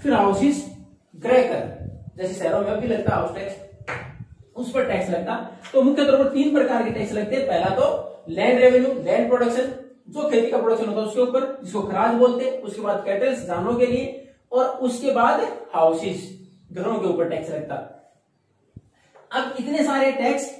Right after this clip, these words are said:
और ये व्यवस्था मजबूत की गई कि इसके गवर्नमेंट किस प्रकार टैक्स वसूलेंगे। अब ये सारी व्यवस्थाएं होने के बावजूद जब इन्होंने इतनी सारी व्यवस्थाएं की तो धीरे धीरे अपना शासन भी बढ़ाया।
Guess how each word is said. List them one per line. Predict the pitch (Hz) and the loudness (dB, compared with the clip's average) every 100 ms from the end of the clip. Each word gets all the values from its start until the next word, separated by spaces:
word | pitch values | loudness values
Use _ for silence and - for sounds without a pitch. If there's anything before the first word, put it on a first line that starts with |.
| - - | -20 -8
और | 214 220 | -4 -2
ये | |
व्यवस्था | 202 196 202 247 - - - - _ _ _ _ _ | 0 0 0 0 -2 -4 -10 -20 _ _ _ _ _
मजबूत | 180 196 190 285 285 | -4 -2 0 0 0
की | 285 | 0
गई | 277 285 | 0 -2
कि | - - - _ - | -6 -12 -20 _ -8
इसके | 247 - 247 | -6 2 2
गवर्नमेंट | 196 220 226 220 | 4 4 4 2
किस | - | -2
प्रकार | - 226 214 | -4 0 0
टैक्स | 214 214 | 0 -4
वसूलेंगे। | 208 202 208 208 - - - - - _ _ _ _ - | -4 -4 -2 0 -2 -6 -14 -20 -20 _ _ _ _ -4
अब | 311 349 | -2 0
ये | 339 - | -2 -2
सारी | - 240 262 285 | -2 0 0 2
व्यवस्थाएं | 285 254 240 254 254 | 6 6 6 2 0
होने | 226 208 233 | 0 -2 0
के | 226 | 2
बावजूद | 226 202 190 233 269 - | 2 2 2 0 -4 4
जब | 269 254 | 6 6
इन्होंने | 214 196 240 | 2 0 0
इतनी | 233 247 277 | 0 -2 -4
सारी | 240 233 | -2 0
व्यवस्थाएं | 214 208 202 196 196 | 2 0 -4 -4 -6
की | - | -8
तो | 277 - | -6 -4
धीरे | 202 | -4
धीरे | 233 226 | -2 -2
अपना | 233 | -2
शासन | 220 226 240 | -2 -2 -2
भी | 277 269 | -4 -2
बढ़ाया। | - 220 | 0 -2